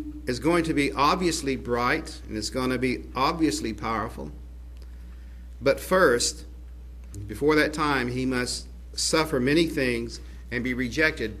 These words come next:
of this generation. Speaking of that time he was living, and also speaking of the time we have today.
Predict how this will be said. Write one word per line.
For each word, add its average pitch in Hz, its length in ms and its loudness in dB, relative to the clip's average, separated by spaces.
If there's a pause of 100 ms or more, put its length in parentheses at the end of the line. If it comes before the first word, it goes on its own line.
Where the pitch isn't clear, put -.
of 113 160 -4
this 117 200 -4
generation. 120 840 0 (120)
Speaking 123 440 -4
of 123 80 0
that 123 160 -2
time 135 320 -2
he 127 80 -2
was 113 160 -4
living, 165 380 2 (260)
and 107 140 -4
also 135 340 0
speaking 143 460 -2
of 135 80 -4
the 131 80 -4
time 147 320 -2
we 139 140 -2
have 147 260 -2
today. 151 500 -2